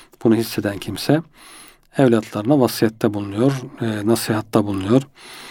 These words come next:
Hem İbrahim Aleyhisselam hem Yakup Aleyhisselam torunu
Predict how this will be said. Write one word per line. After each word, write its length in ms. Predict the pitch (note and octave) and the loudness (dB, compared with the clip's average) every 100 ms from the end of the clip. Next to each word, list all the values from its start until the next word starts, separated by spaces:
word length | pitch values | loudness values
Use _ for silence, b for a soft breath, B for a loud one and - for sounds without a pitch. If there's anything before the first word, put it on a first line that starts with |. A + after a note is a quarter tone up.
| B B B | B B B
Hem 160 | - D3 | 6 6
İbrahim 320 | A2+ G#2+ G2+ | 6 2 0
Aleyhisselam 420 | G2+ - B2 B2+ | -6 -4 0 2
hem 120 | B2 | 6
Yakup 360 | A2 G#2+ G#2 A2+ | 6 4 2 0
Aleyhisselam 520 | G2+ G2+ - G#2 G2+ | 0 -4 -6 -4 -4
torunu 520 | F2+ A#2+ G#2 A2 D3+ | 0 0 4 4 2